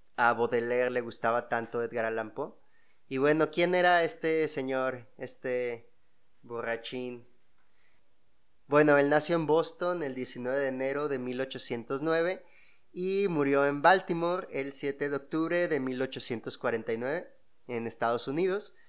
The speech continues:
Él escribió poesía, eh, se destacó también por el cuento y era un gran ensayista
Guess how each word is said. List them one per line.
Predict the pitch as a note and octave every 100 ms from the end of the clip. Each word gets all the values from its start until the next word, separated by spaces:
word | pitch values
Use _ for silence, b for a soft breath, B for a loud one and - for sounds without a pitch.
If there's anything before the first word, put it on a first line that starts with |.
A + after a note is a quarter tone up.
| b b b -
Él | C#3 C#3+
escribió | C#3+ - C#3 C3 C3 C3
poesía, | C3+ C3 G3+ A#3+ C#4+ - - - - - - -
eh, | A#2+ G#2 G2
se | -
destacó | A#2+ A#2 B2 - C3+
también | C#3 C#3 C#3
por | D3 C#3+
el | C#3+
cuento | D#3+ E3 E3 F#3 G3
y | F3+ C#3+
era | C3 C3+
un | C3+
gran | C3+ C3 C3
ensayista | C3+ - A#2 B2+ D#3 - G3 G#3